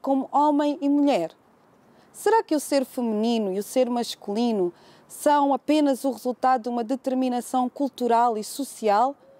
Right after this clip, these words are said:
Ou são antes uma característica ontológica, biológica e também espiritual da pessoa que somos? Deus criou o mundo com grande beleza. Também o ser homem e o ser mulher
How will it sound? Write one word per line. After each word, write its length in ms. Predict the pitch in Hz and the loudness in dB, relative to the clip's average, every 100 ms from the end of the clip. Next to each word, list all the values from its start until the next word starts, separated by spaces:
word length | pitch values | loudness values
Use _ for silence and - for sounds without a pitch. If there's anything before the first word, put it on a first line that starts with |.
| - | -6
Ou 100 | - | -2
são 260 | 359 381 349 | 0 4 4
antes 240 | 339 311 | 4 2
uma 180 | 311 302 | 0 -2
característica 1040 | - 294 277 - 262 254 - 254 - 392 - | 0 0 0 -2 -4 -4 -4 -10 0 0 2
ontológica, 960 | 294 320 - 247 196 180 - 190 180 175 _ _ | 0 0 0 0 0 0 -6 -8 -8 -8 _ _
biológica 1000 | 220 311 339 262 190 180 - 190 - 175 - | 0 4 4 4 2 2 -2 -8 -4 -4 -4
e 80 | 247 | -2
também 360 | 294 277 302 | 0 2 2
espiritual 800 | 285 - 254 240 - 220 220 226 226 | 0 -2 -6 -6 -2 2 2 2 0
da 80 | 254 | -4
pessoa 360 | - - 285 | -2 0 0
que 100 | 277 | 0
somos? 580 | - 302 175 339 - - _ _ _ _ _ _ - - - - - - | -2 0 0 -2 -14 -20 _ _ _ _ _ _ -20 -20 -20 -20 -18 0
Deus 240 | 277 370 | 2 2
criou 300 | - 320 311 | 4 4 4
o 40 | 285 | 4
mundo 320 | 285 294 - | 4 2 0
com 180 | 269 262 | -4 0
grande 320 | 269 277 233 | 2 2 0
beleza. 720 | 214 208 196 190 - 170 165 - - - - | -2 2 4 2 -2 -8 -8 -16 -20 -20 -4
Também 380 | - 240 254 294 | 0 2 2 2
o 40 | 277 | 0
ser 300 | - 247 240 | 0 2 4
homem 340 | 262 254 220 | 2 0 -4
e 20 | |
o 40 | 220 | -8
ser 280 | - 269 | -4 -4
mulher 440 | 240 214 214 240 | -4 -4 -2 -2